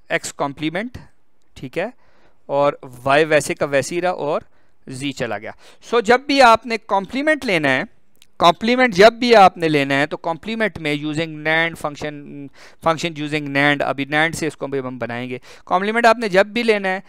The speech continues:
इसमें आपने क्या करना है, इसमें आपने ज़ीरो के साथ मैपिंग करनी है। So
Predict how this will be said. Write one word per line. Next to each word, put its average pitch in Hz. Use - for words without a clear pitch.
इसमें 220
आपने 165
क्या 185
करना 185
है, 202
इसमें 202
आपने 160
ज़ीरो 180
के 190
साथ 127
मैपिंग 117
करनी 110
है। 90
So 131